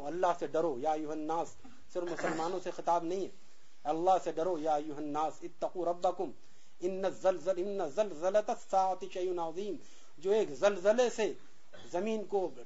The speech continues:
ہلا کر رکھ دے گا۔ شا-، ساعۃ شیء عظیم یوم ترونھا تذہل کل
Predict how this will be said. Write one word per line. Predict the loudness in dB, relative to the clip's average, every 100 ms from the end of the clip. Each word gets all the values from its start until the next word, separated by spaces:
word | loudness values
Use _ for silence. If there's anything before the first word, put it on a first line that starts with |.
| -6
ہلا | 6 8 8
کر | 6 2
رکھ | 0
دے | -2 -4
گا۔ | -6 -8 -8 -8 -8
شا-، | -2 -2 0
ساعۃ | 2 2 2 -4 -4
شیء | -4 -2
عظیم | -2 -2 -2 -4 -8 0
یوم | 4 4 2
ترونھا | 0 2 4 2 0 2 2 0 -8 -8 2
تذہل | 2 4 0 0 -2
کل | -4 -4 -4